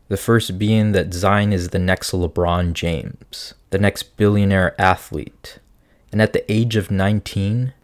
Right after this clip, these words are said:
the talk surrounding Zion is quite remarkable. It's something that the basketball world has not seen since LeBron. Whether it's his raw physicality, his leadership,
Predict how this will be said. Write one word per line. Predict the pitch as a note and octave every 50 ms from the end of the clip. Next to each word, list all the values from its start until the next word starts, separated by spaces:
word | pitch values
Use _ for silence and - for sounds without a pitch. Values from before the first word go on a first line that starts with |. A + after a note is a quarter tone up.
| _ _ _
the | - G2+
talk | - - - G#2 G2 G2+ -
surrounding | - - G#2+ F#2+ G2 G2 G2+ G#2 G#2 G2 F#2
Zion | - - F2+ E2+ F#2 F#2+ G2 F#2
is | F2 - -
quite | - - - G#2+ F#2+ - - -
remarkable. | F2 F2 F2 F#2 F#2+ - - - - - A#2 - - _ _ _ _ _ _ -
It's | - A2+ - -
something | - B2 B2+ B2+ - C3+
that | C3 A2+ G#2+ -
the | -
basketball | F2 - G2+ G2+ - - - G#2 G#2+ G#2 G2+
world | F#2+ F#2+ G2 G2 G2+ G2
has | G#2 G#2+ G2 F2
not | F#2 F#2+ G2 F#2+ - -
seen | - - - - A#2+ A#2+ A2+ G2 F2 E2+
since | - - - C3 C3 B2 - -
LeBron. | G2+ F#2 F#2 - G2 F#2+ F#2+ F2+ D#2 - - - - - - _ _ _ _
Whether | - G2+ G#2 G#2+ A#2 A#2
it's | A#2+ A#2+ -
his | - B2 G#2+ F2+ F2+
raw | F2 F#2+ F#2 G2 G#2
physicality, | G#2+ - - A2 F#2+ G#2 A2 - - G2+ F2 F2+ F#2 F#2+ F#2 G2+ G2 G2+ G#2 A2+ - _ _ _
his | - - F#2 F2 F2+
leadership, | F#2 F#2+ F#2+ F#2+ G2+ F2+ - - A2 G2 - -